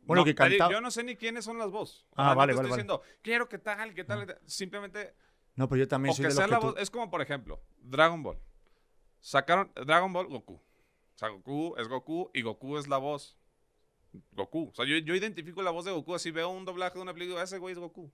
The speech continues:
Speaker 1: Sí.
Speaker 2: O sea, es el güey que le hace la voz a Goku. Este, y así, identifico a todos, ¿no? De que, ah, este es el que le hace la voz a tal y a tal y tal. Y todo el mundo, "Ay,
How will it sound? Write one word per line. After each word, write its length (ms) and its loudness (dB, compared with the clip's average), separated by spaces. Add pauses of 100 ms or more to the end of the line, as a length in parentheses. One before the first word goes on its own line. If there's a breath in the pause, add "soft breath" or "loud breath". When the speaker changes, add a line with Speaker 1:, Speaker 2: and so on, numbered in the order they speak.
(120)
Speaker 1:
Sí. 240 -6
Speaker 2:
O 60 -12
sea, 160 0
es 220 -2
el 120 -6
güey 160 -8
que 80 -12
le 80 -6
hace 140 -10
la 60 -8
voz 140 -10
a 40 -14
Goku. 300 -14 (440 soft breath)
Este, 360 2
y 100 2
así, 360 2
identifico 440 -4
a 160 0
todos, 300 -2
¿no? 160 -10
De 120 -8
que, 80 -6
ah, 100 0
este 120 -10
es 80 -12
el 60 -12
que 100 -12
le 40 -2
hace 160 -10
la 300 -4
voz 200 -12
a 220 -6
tal 240 -6
y 40 -8
a 60 -10
tal 180 -8
y 40 -14
tal. 220 -8
Y 40 -18
todo 120 -8
el 60 -12
mundo, 180 -4
"Ay, 120 -6